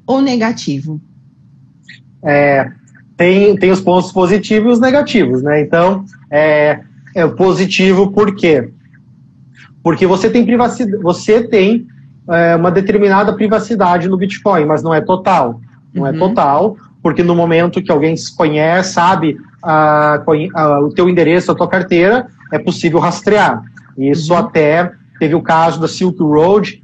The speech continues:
Speaker 2: lá de dois mil e treze, quatorze, que tinha um mercado de negociação de drogas que utilizava Bitcoin. Então,
Speaker 1: Uhum.
Speaker 2: é, o F B I conseguiu identificar a carteira do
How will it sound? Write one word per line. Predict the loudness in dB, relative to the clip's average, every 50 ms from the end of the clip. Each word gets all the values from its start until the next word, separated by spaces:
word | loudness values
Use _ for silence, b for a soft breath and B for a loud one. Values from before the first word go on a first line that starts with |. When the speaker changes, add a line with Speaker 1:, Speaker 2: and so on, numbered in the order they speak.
| _ _ -4
Speaker 2:
lá | -2 0 0
de | 0 0 2
dois | 2 2 0 0 -2
mil | -2 0 2 2 4 4
e | 4 4 4 2 2 2 0 0
treze, | 0 0 2 2 2 2 0 0 -2 -4
quatorze, | -4 -2 0 0 2 2 2 2 0 -2 -4 -6 -8 B B B B B -20 -14
que | -6 -2 0 2 2 2 2 0
tinha | -2 -2 -2 0 0 2
um |
mercado | 2 0 0 0 0 0 0 0 0 0 0
de | 0 0 -2 -2 -4 -8 -14 -10
negociação | -6 -2 -2 -2 0 -2 -4 -2 -2 0 0
de | 0 0
drogas | 0 0 0 0 0 0 0 2 0 0 -2 -6 -16 -20 -20 -20 -16 _
que | -4 -4
utilizava | -4 -2 0 0 0 2 2 2 2 2 0
Bitcoin. | 0 -2 -6 -6 -4 -2 -2 0 0 -2 -4 -6 -10 B B B B B B
Então, | -10 -8 -6 -2 0 0 2 2 0 0
Speaker 1:
Uhum. | -2 -6 -8 -4 -2
Speaker 2:
é, | 0
o | 2 2
F | 2 0 -2 -4 -2
B | 0 0
I | 0 2 0 0
conseguiu | 0 -2 -2 -2 -4 -4 0 2 2 2 2 0 -4 -12 -20 _ -8
identificar | -4 -2 -2 -2 -2 -4 -6 -6 -4 -2 0 0 0
a | 0
carteira | 0 -2 -4 -4 -4 -2 0 2 4 4 4 2 0
do | 0 2 2 4 4 4 2 0